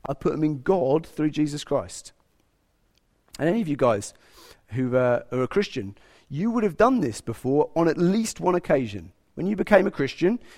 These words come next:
you would have done what David told Israel to do. You'd have put your hope in God. But we've got to recognize this, and this is really important in this passage.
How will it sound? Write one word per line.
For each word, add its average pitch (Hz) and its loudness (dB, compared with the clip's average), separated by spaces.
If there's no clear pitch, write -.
you 131 -2
would 139 0
have 123 -2
done 170 4
what 160 -2
David 156 2
told 143 0
Israel 151 2
to - -10
do. 107 -6
You'd 113 -2
have - -8
put - -2
your 110 -4
hope 127 -6
in 139 2
God. 139 2
But - -6
we've 202 -2
got 381 2
to 359 2
recognize 196 2
this, 123 -4
and 185 0
this 220 -4
is 226 -6
really 240 0
important 175 -4
in 117 -4
this 113 -6
passage. 104 -12